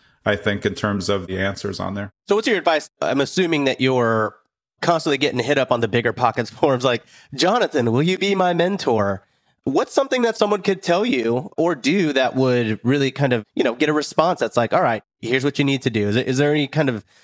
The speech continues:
Speaker 2: secret formula there to blindly adding value to someone on the internet?
Speaker 1: Yeah, I mean, I think, like, asking questions. I mean, I'm sure, you know, David gets, you know, tons of pings. For me, I just want someone who's honest and has a strategy.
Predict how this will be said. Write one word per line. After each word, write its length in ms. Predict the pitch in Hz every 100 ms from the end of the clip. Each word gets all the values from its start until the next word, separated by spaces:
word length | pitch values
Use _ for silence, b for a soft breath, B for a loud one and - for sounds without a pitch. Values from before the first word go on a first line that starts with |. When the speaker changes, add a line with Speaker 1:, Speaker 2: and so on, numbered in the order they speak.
| b
Speaker 2:
secret 440 | - - 170 - -
formula 400 | 143 139 135 117
there 220 | 120 120
to 220 | 131 113
blindly 420 | 120 139 135 135
adding 320 | - 123 123 113
value 280 | 113 117
to 100 | 120
someone 380 | 123 120 117 117
on 100 | 113
the 100 | 113
internet? 380 | 110 117 143 156 -
Speaker 1:
Yeah, 280 | 156 151 139
I 60 |
mean, 140 | 139 147
I 60 |
think, 240 | 147 196 254
like, 260 | - -
asking 400 | 123 123 - 135
questions. 460 | - 117 - 180 131
I 100 | 110
mean, 140 | 113
I'm 100 | 113
sure, 300 | - 127 117
you 120 | 107
know, 120 | 107 95
David 360 | 101 107 117
gets, 280 | 107 - 110
you 140 | 113 107
know, 120 | 101
tons 300 | - 113 107
of 160 | 101
pings. 260 | 117 117 131
For 140 | -
me, 160 | 131 170
I 100 | 151
just 220 | 143 -
want 140 | 127 -
someone 280 | 120 123
who's 180 | 117 110
honest 400 | 107 110 143 143
and 100 | 110
has 280 | 113 113 104
a 60 | 98
strategy. 760 | - 110 101 123 135 180 185